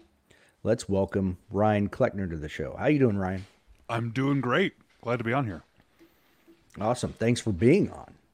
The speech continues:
Speaker 2: Mm-hmm.
Speaker 1: If you would, I know I gave you a little brief intro. If you would, go ahead and introduce yourself real quick.
Speaker 2: Oh, that's, I'm getting to the point in life where that's hard because I,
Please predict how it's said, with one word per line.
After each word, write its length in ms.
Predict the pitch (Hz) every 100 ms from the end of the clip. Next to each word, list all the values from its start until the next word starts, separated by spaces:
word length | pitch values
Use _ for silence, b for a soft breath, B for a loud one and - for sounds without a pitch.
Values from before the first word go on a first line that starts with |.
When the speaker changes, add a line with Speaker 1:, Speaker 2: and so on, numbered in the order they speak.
| -
Speaker 2:
Mm-hmm. 180 | 123 98
Speaker 1:
If 140 | 110 127
you 80 |
would, 420 | 127 180 131 165 -
I 160 | 110 117
know 160 | 117
I 80 | 117
gave 180 | 117 123
you 120 | 123
a 20 |
little 180 | 117 113
brief 360 | 95 117 127 123
intro. 420 | 123 123 107 110
If 160 | 113 113
you 80 |
would, 240 | 113 143 123
go 140 | 120
ahead 180 | 120 123
and 200 | 107 104 -
introduce 480 | 120 120 117 113
yourself 380 | - - 76 -
real 60 | -
quick. 320 | - - - _ _ _ _ _ - -
Speaker 2:
Oh, 260 | 120 135
that's, 300 | 110 139 - - B B B B B B B
I'm 100 | 127
getting 160 | 151 170
to 80 |
the 60 | 165
point 240 | 127 151
in 40 | 131
life 220 | 131 151
where 100 | 131
that's 180 | 120 -
hard 300 | 120 127 151
because 200 | 113 120
I, 200 | 117 113